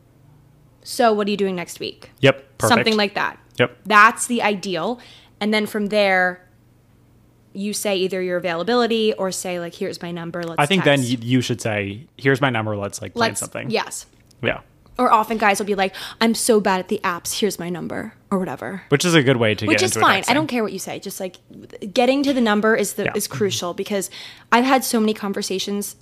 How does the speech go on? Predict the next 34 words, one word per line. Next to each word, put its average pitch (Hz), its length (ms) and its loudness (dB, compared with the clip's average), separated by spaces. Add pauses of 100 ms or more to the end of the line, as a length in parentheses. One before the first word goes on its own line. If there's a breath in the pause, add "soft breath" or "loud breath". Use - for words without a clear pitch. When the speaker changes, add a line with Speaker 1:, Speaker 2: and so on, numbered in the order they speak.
(140)
Speaker 1:
I 202 80 -4
hate 196 200 -4
to 208 100 -6
admit, 180 280 -6
on 185 160 -6
the 185 60 -6
dating 185 200 -6
apps 196 280 -8
where 185 280 -6 (500)
I've 185 220 -2
never, 190 320 -4
I 196 100 -2
never 185 220 -2
even 170 160 -4
exchange 175 340 -6
my 160 80 -8
number. 165 420 -8
Like, 196 340 -6
they 214 100 0
don't 202 180 0
ask 180 280 -2
for 220 60 -2
my 208 100 2
number. 202 320 2
The 190 80 0
number 190 260 0
never 175 220 -4
happens. 196 400 -2
It - 100 -10
just - 180 -6
falls 170 280 -2
off - 200 -4
and 175 220 -10
ghost. - 540 -8